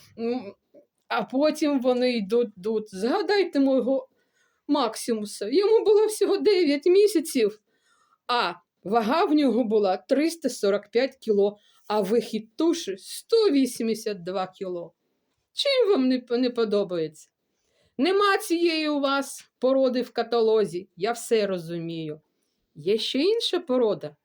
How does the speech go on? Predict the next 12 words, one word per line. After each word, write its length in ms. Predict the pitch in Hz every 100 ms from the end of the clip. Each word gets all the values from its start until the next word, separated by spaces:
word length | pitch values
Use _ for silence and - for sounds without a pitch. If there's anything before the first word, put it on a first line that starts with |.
| 156
лімузин. 880 | 190 302 440 480 523 605 381 - _ _ _ _ -
Я 180 | 381 466
вже 200 | 359 392
бачила 760 | 381 440 415 - 254 220 180 _ _ _ _
на 140 | 262 269
Фейсбуці, 720 | 262 262 220 214 330 339 269
деякі 480 | 202 254 262 254 214
криють 460 | - 339 427 185
цією 360 | - 214 196 185
породою. 580 | 202 202 190 165 165 - _ _ _
Порода 640 | 214 220 254 381 330 359 349 _ - 170
во. 300 | 196 175